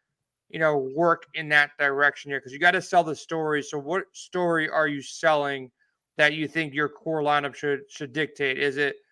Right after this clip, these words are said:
Cincinnati going up big and it's gonna be a lot of through the air, you know, or is it a Joe Mixon game, captain, they carry the lead?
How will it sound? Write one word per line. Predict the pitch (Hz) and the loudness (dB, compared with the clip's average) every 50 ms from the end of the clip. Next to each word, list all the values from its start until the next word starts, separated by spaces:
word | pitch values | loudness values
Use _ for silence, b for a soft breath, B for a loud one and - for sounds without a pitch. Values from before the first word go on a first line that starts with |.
| _ _ _ _ _ _ - | _ _ _ _ _ _ -6
Cincinnati | - 190 190 160 180 170 165 170 165 165 | -4 -4 -2 0 2 4 6 6 6 4
going | 147 143 160 160 160 156 156 | 2 0 0 2 2 2 2
up | 156 151 143 127 123 131 | 2 2 2 0 -2 0
big | 160 170 175 175 170 160 160 - _ _ _ _ _ _ _ _ | 4 4 4 4 4 0 -4 -14 _ _ _ _ _ _ _ _
and | - 147 147 147 143 139 | -2 0 0 0 -2 -4
it's | 139 143 | -8 -8
gonna | 156 147 | -6 -4
be | 151 151 | -2 0
a | 147 | 2
lot | 143 151 151 147 | 4 4 4 2
of | 139 - | 0 -2
through | 147 147 135 | -8 -6 -4
the | 139 143 | -2 2
air, | 160 180 196 196 190 185 185 175 170 - - _ _ _ _ _ _ - | 4 6 8 8 8 8 6 4 0 -6 -12 _ _ _ _ _ _ -10
you | 170 151 | -4 -2
know, | 151 147 147 143 143 139 139 - - | 0 2 2 2 0 -2 -4 -8 -8
or | - 170 170 170 170 165 165 | -4 -2 0 2 2 2 2
is | 151 143 | 2 0
it | 151 151 147 147 147 - - | 0 0 0 0 -2 -4 -8
a | - 143 | -10 -8
Joe | 123 139 156 151 | -2 0 0 0
Mixon | 147 156 175 185 180 - 180 170 165 | 2 0 0 0 -2 -4 -8 -8 -6
game, | 156 165 165 165 160 160 151 139 - | -2 -2 0 0 0 -2 -4 -6 -6
captain, | _ - 165 165 165 160 - 160 165 156 151 143 | _ 4 6 6 6 6 4 0 -2 -2 -2 -2
they | 139 131 | -6 -6
carry | - - 151 156 151 151 147 143 | -2 2 6 6 8 8 8 6
the | 135 139 | 4 0
lead? | 143 151 156 156 151 151 143 | -2 -2 -2 -2 -2 -2 -4